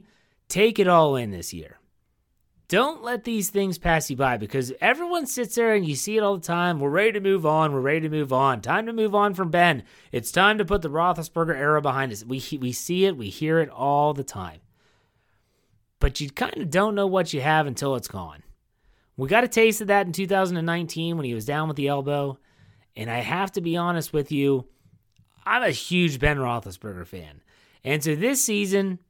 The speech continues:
if it's his last go at it, I'm gonna wanna enjoy every second of it. If he struggles, which I hope he doesn't, but if he struggles, I'm still gonna have his back. Uh, as long as he's wearing the black and gold, I'm gonna have his back.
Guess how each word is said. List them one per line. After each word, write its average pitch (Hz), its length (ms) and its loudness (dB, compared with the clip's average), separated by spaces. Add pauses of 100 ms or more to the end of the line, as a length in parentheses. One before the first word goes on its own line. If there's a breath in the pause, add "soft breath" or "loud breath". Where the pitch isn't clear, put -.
(200)
if 110 180 -8
it's 226 220 2
his 233 160 -4
last 202 400 2
go 160 240 4
at 156 160 4
it, 156 220 2 (800)
I'm 214 320 6
gonna 214 200 4
wanna 190 240 2
enjoy 147 500 4
every 135 240 0
second 117 380 -8
of 78 140 -16
it. - 120 -18
If 123 120 -8
he 139 120 -2
struggles, 196 640 0
which 123 160 -6
I 123 80 -4
hope 208 260 2
he 196 80 -4
doesn't, 156 400 0
but 110 140 -10
if 95 80 -12
he 101 100 -8
struggles, 175 480 0
I'm 110 160 -10
still 151 240 0
gonna 160 160 2
have 160 100 2
his 156 120 -2
back. 123 420 -4 (720)
Uh, 139 300 4
as 127 160 0
long 170 180 2
as 175 80 0
he's 165 140 -2
wearing 170 220 2
the 160 60 0
black 151 300 0
and 147 100 -6
gold, 131 200 0
I'm 107 160 -6
gonna 143 160 0
have 160 160 4
his 160 140 -2
back. 120 440 -6